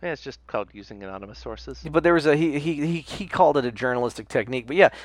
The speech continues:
Speaker 2: that's how you, that's the only way you can get all these people to talk candidly because they don't wanna lose their jobs. So the other
Speaker 1: Yeah.
Speaker 2: thing I, I realized, uh, reading his book,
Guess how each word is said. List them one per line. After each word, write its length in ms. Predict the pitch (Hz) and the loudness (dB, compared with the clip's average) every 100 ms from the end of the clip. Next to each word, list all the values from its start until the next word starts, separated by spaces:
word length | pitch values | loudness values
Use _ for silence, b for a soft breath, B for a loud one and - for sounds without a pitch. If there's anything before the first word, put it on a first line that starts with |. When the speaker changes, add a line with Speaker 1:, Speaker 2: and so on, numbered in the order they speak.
| B | B
Speaker 2:
that's 160 | 220 | 6
how 80 | 254 | 6
you, 220 | 262 226 | 6 4
that's 160 | 175 196 | 4 4
the 80 | 220 | 4
only 100 | 202 | 4
way 80 | 190 | 4
you 60 | |
can 60 | 170 | 6
get 120 | 165 | 6
all 240 | 143 143 | 8 8
these 160 | 170 143 | 8 2
people 200 | 165 131 | -2 -2
to 60 | 127 | 2
talk 300 | 190 190 - | 4 4 2
candidly 640 | 240 302 240 135 135 131 B B - | 2 4 4 4 2 0 B B -10
because 240 | 143 165 | 2 4
they 80 | 170 | 6
don't 120 | 180 | 4
wanna 140 | 165 | 6
lose 200 | 156 156 | 4 2
their 140 | 139 117 | 0 -4
jobs. 560 | 110 175 175 107 92 B B B | 0 4 6 4 2 B B B
So 280 | - 196 151 | 2 2 6
the 120 | 196 | 6
other 100 | 294 | 6
Speaker 1:
Yeah. 60 | |
Speaker 2:
thing 160 | 285 240 | 4 4
I, 140 | 170 135 | 4 6
I 100 | 156 | 4
realized, 800 | 151 180 269 226 151 123 113 - | 4 0 4 6 6 4 -4 2
uh, 220 | 135 131 | 4 4
reading 300 | 156 220 202 | 2 -2 -2
his 160 | 170 117 | -2 -4
book, 420 | - 208 - | 0 2 2